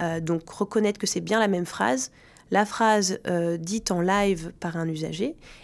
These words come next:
et la phrase antici-, anticipée par l'équipe, euh, de conception. Donc on est vraiment dans quelque chose qui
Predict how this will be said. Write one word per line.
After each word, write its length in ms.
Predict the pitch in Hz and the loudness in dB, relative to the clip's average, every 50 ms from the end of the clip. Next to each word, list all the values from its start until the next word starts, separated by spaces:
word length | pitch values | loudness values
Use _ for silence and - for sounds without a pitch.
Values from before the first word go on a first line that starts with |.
| - - | -6 -2
et 60 | - | 0
la 100 | 185 180 170 | 0 0 0
phrase 280 | - - 254 254 233 | 0 0 0 2 2
antici-, 400 | 220 196 - - - - 190 180 - - - - | 2 0 0 -2 -2 -2 -2 -2 -4 -4 -2 -2
anticipée 720 | 190 190 - - 196 - - 202 - - 247 285 339 - - - - - | 0 0 0 -2 -2 -2 -2 -4 -2 0 0 -2 -2 -4 -10 -18 -8 -4
par 160 | - 190 185 | -2 0 0
l'équipe, 440 | 180 170 175 - - - 247 240 - - 196 | 0 -2 -4 -6 -6 -6 -6 -6 -6 -4 -4
euh, 320 | 175 170 165 165 160 160 | -2 -2 -2 -2 -2 -2
de 160 | 160 160 170 | -4 -6 -6
conception. 540 | 170 - 180 - - 165 - - - 165 - - _ - _ _ - - - - - _ - - - - - - - - - | -6 -6 -6 -6 -4 -6 -6 -6 -8 -10 -10 -12 _ -20 _ _ -20 -20 -20 -20 -20 _ -20 -20 -20 -20 -20 -20 -20 -6 -2
Donc 200 | 190 196 196 - | -2 0 2 2
on 100 | 202 202 | 2 4
est 120 | 208 214 | 4 4
vraiment 360 | 202 214 208 226 233 254 269 269 | 4 4 4 4 4 4 4 2
dans 100 | 254 240 | 2 2
quelque 200 | - 202 196 - | 0 -2 -2 -2
chose 220 | - 254 247 - | -2 -2 -2 -4
qui 400 | - - - - 202 190 190 | -4 -8 -8 -6 -2 0 0